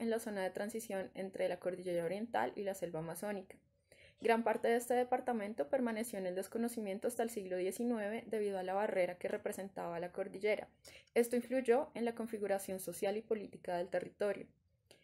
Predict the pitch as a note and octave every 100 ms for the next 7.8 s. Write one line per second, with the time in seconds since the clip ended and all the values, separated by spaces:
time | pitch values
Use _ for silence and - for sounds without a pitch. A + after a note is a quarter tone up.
0 | _ _ _ _ _ _ B3+ B3+ B3 A3
1 | A3 A3+ C#4 A#3 A#3+ C#4+ D4+ C4+ A3 F#3+
2 | G#3+ - B3 G#3+ C#4+ C#4 B3 B3 A#3 G#3
3 | F#3+ - A3 A#3 G#3+ F#3+ F#3 - A3 -
4 | _ A3+ A3+ A3+ G3 F#3+ F#3+ - A#3 A3
5 | F#3 F#3 - F#3+ F#3 F#3+ F#3+ A#3 G#3+ G3+
6 | G3+ G3+ G#3+ A#3+ A#3+ B3 A#3 A3 - -
7 | G3 F#3+ - F3 F3+ G3+ -